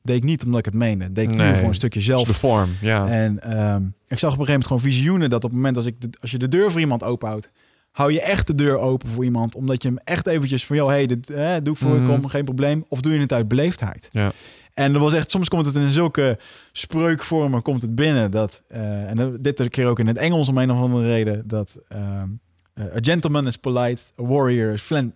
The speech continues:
Speaker 1: friendly."
Speaker 2: Hmm.
Speaker 1: En weer dat samu-, in iedere, in iedere sessie komt nu iedere keer dat, dat samurai gebeuren komt terug. Of het nou een wijze les is of een visuele dingen of wat zou een samula-, samurai leider doen.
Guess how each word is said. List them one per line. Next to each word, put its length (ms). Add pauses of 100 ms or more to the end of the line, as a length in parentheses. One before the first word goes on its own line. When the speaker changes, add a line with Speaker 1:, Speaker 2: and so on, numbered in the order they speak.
Speaker 1:
friendly." 460
Speaker 2:
Hmm. 280 (440)
Speaker 1:
En 340
weer 200
dat 140
samu-, 260
in 80
iedere, 580
in 100
iedere 240
sessie 320
komt 180
nu 140
iedere 200
keer 160
dat, 240
dat 180
samurai 640
gebeuren 440
komt 240
terug. 260
Of 100
het 80
nou 180
een 60
wijze 300
les 300
is 200
of 120
een 100
visuele 540
dingen 380
of 260
wat 160
zou 200
een 60
samula-, 480
samurai 460
leider 380
doen. 240